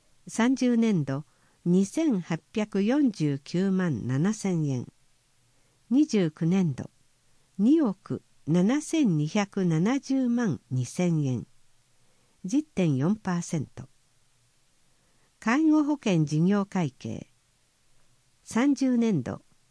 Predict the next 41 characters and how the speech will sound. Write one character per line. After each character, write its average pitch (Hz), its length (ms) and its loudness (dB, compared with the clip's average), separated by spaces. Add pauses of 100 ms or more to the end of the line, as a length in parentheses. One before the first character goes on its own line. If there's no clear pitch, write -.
四 294 240 4
百 190 340 -4
二 233 220 4
十 165 260 0
三 202 380 0
億 - 360 -8 (500)
二 185 180 4
千 269 380 2
二 156 100 0
百 208 340 -4
二 180 220 2
万 214 320 0 (140)
一 127 100 -6
千 180 500 0
円。 131 220 -4 (1040)
二 262 180 4
十 180 240 0
九 - 160 -8
年 180 300 2
度、 - 160 -10 (920)
四 294 260 2
百 180 380 -4
十 226 340 2
億 143 400 -4 (280)
一 160 100 2
千 240 500 -2
五 156 140 -2
百 196 480 -4
六 147 380 -4
十 214 280 0
五 147 160 -6
万 170 320 0
円。 147 280 -2 (840)
百 285 440 -2
三 302 280 0
点 135 380 -2
二 143 100 -2
パ 202 220 0
ー 196 60 -2
セ 185 180 -4
ン - 60 -6